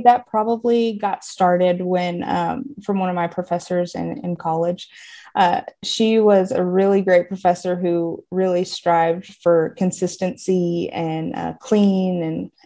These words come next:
and I just kinda have always enjoyed the graphic side of things in my communications role. And so I really try to work on staying with my style guide,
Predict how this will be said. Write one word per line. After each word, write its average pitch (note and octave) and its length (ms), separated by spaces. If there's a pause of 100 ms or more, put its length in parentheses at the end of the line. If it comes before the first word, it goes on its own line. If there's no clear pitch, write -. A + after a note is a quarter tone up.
(120)
and E3+ 380 (500)
I G3+ 140
just G#3 240
kinda F#3 480
have F#3+ 160
always F3+ 320
enjoyed E3+ 540
the E3+ 80
graphic D#3+ 420
side F3+ 240
of F3 140
things E3+ 500
in E3+ 240
my E3+ 140
communications F3 760
role. F3+ 320 (120)
And F3 120
so F3+ 140
I F3+ 80
really G3 460
try F#3+ 180
to F3 140
work E3+ 300
on E3 320
staying E3+ 320
with F3+ 120
my G3 140
style F3+ 400
guide, E3 520